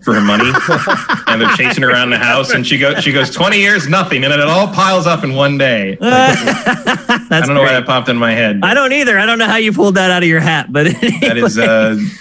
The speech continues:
Speaker 2: Uh,
Speaker 1: my mind is just a bunch of movie quotes.
Speaker 2: <laughs>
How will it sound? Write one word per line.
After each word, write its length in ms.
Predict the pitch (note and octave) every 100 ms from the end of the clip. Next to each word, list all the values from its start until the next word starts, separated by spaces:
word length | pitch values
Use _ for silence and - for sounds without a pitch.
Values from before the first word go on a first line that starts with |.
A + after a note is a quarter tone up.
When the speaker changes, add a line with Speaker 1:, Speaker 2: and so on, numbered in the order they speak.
| - _
Speaker 2:
Uh, 260 | A3 G3 G3
Speaker 1:
my 60 |
mind 300 | C3 D3+ D#3+
is 140 | C#3+ C3+
just 160 | B2+
a 40 | B2
bunch 240 | B2+ B2+
of 80 | B2
movie 280 | A#2 A#2 A2+
quotes. 560 | - G#2+ G2 - -
Speaker 2:
<laughs> 40 | -